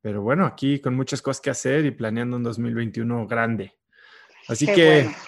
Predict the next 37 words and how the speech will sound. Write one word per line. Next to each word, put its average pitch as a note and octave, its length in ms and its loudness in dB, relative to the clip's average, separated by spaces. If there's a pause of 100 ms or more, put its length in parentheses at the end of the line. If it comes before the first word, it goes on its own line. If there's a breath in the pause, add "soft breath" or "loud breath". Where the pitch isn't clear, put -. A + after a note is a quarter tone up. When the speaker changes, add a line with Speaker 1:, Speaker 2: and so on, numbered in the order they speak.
(500)
Speaker 1:
dime, E3 340 6
¿qué, E3 580 6
qué D#3+ 100 2
puedo D#3+ 220 6
hacer D3 180 4
por C#3 160 0
ti? C#3+ 220 2 (800)
Speaker 2:
Gracias. A#3 640 4
Pues B3+ 120 -4
bueno, D4 220 4
yo C4 80 -2
he D#4 40 -2
estado, E4 380 2 (580)
eh, G3+ 280 0 (160)
primero D4 320 2 (560)
he - 60 -4
estado C#4+ 220 -4
escuchando B3+ 500 -8
todos B3+ 420 -4
los, F#3 320 -6 (880)
los G3 300 -10
audios B3 400 0
del G3 140 -4
programa. G#3 500 -2 (800)
A G3+ 60 2
ratos A3 440 0 (120)
hago A3 220 -2
mi, F3+ 800 -6
los F3 240 0
ejercicios A3+ 500 0
de A#3+ 100 2
trabajo G3 600 4
y B3+ 120 0
voy C#4 260 6
y - 20 -2
vengo, A#3 360 2
porque G3+ 460 0